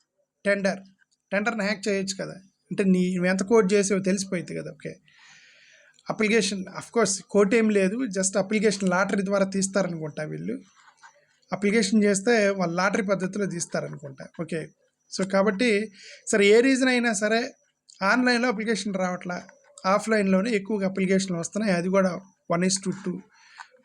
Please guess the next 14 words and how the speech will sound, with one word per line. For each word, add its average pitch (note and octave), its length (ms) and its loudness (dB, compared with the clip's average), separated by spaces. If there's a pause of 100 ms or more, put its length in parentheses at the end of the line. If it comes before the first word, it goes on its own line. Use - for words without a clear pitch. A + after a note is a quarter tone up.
(200)
అంటే F#3 120 2
ఒక F3+ 140 -2
ఆరు F#3 240 2
వేలు F#3+ 200 2
ఏడు F3+ 160 0
వేల F3 160 -2
అప్లికేషన్లు F#3 560 0
వచ్చాయి E3+ 300 -6
ఇప్పటివరకు. E3 560 -6 (1300)
అధికారులు A3 420 2
కూడా G#3+ 180 2
ఆశ్చర్యపోతున్నారు, F#3+ 600 -2
ఇదేంటి G3+ 260 2
అంత F#3+ 100 0